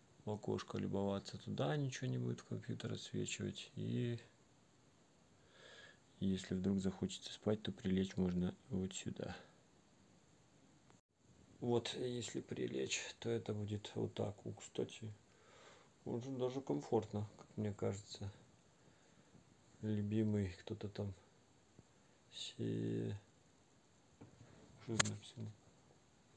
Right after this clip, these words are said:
А, любимый, любимец семьи,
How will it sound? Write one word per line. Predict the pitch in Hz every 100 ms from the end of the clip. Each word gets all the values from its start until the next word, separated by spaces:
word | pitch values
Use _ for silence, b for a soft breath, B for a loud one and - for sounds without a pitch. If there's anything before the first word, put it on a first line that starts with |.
| -
А, | 110 110 - -
любимый, | 110 107 107 110 110 107 - -
любимец | 110 104 110 107 101
семьи, | - 104 113 113